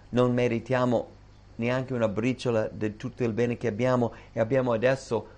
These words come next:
solo il pegno della prim-, piena redenzione. E perciò è importantissimo che ogni giorno ricordo quello che merito davanti a Dio.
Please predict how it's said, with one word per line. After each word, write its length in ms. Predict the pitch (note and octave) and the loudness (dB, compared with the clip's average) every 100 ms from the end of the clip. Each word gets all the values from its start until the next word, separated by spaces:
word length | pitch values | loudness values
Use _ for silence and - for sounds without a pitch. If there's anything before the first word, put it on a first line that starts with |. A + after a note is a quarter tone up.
| - | -20
solo 560 | - B2+ B2+ A#2+ F#2+ - - | -4 2 4 4 0 -6 -4
il 180 | B2+ A2 | -4 -4
pegno 640 | - B2 C3 C3+ B2+ A#2 - - | -6 -4 -2 -2 -2 -4 -8 -6
della 220 | A2+ A2 | 0 0
prim-, 420 | G#2+ - A#2+ A#2 - - - | -2 -6 -4 -4 -6 -18 -12
piena 320 | - A#2 A2 | -6 -2 -2
redenzione. 960 | A2 G#2+ G#2+ G#2 - A2+ A2+ A#2 A#2 - - - - - - - - - - - - - - - - - - | -2 -2 -4 -6 -6 -4 -2 -4 -8 -16 -20 -20 -20 -20 -20 -20 -20 -20 -20 -20 -20 -20 -20 -20 -20 -20 -6
E 100 | - | -6
perciò 440 | - B2+ B2 C#3+ C3+ | 0 0 2 4 6
è 60 | |
importantissimo 960 | B2+ A#2 A#2+ - A#2+ A2+ C3+ C3 C3 A#2+ | 4 0 -6 -4 -6 -4 -4 -4 -4 -4
che 220 | A#2 A#2 | -2 -2
ogni 320 | B2+ C3 A#2+ | 0 -2 -4
giorno 640 | G2 B2 C3+ B2+ B2 B2 A2 - - - - - - | -4 0 0 -2 -4 -6 -6 -16 -20 -20 -20 -20 -4
ricordo 800 | B2 A#2 C3 C3+ B2 A#2 G#2 - - - - - - - - - - - | -2 0 6 6 6 2 0 -4 -20 -20 -20 -20 -20 -20 -20 -20 -20 -6
quello 260 | - C3 B2+ | 2 4 2
che 200 | B2+ A2 | -2 -2
merito 680 | A2 B2+ B2 A#2 A#2 A2+ B2+ | 0 2 2 -2 -6 -6 -8
davanti 460 | G#2 A2 A#2 A2+ A2 | -6 -4 -4 -4 -4
a 40 | |
Dio. 380 | G2+ A2 G#2+ | -4 -4 -4